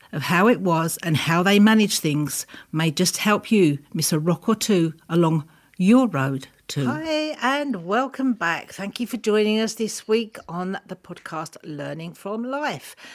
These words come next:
And as always, my guests are just amazing. And this week is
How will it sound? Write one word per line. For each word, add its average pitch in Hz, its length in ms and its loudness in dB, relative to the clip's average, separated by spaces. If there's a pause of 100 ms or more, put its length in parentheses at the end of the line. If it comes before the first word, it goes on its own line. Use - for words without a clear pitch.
(140)
And 254 280 2
as 262 260 0
always, 196 640 -2
my 196 160 -4
guests - 520 -12
are 220 120 -8 (100)
just - 400 -18
amazing. 214 720 -4
And 185 160 -4
this 226 240 -8
week 262 300 -8
is 196 200 -4